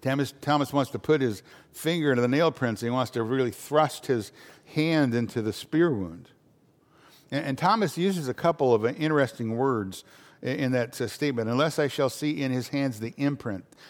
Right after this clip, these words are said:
tupos. It just means mark, stroke, print of the nails. And here's the word, put, balo. It, it really is the,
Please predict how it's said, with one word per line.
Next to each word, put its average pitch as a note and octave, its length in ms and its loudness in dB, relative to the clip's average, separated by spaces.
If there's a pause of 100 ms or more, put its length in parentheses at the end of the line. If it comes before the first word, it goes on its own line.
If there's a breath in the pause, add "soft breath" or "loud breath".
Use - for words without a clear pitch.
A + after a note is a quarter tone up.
(220 loud breath)
tupos. G#2+ 640 2
It B2 160 -8
just C3+ 220 -6
means B2 260 -2
mark, B2+ 320 2
stroke, - 720 0
print - 540 -2 (960 soft breath)
of B2 100 -4
the C3 80 0
nails. C3 300 2
And A2+ 100 -2
here's D3+ 140 0
the C3+ 80 0
word, G#2+ 160 4 (300)
put, - 420 2 (360 soft breath)
balo. A#2 600 4 (240 loud breath)
It, B2+ 160 0
it C3 60 2
really F#3 260 8
is B2 160 0
the, A#2 240 4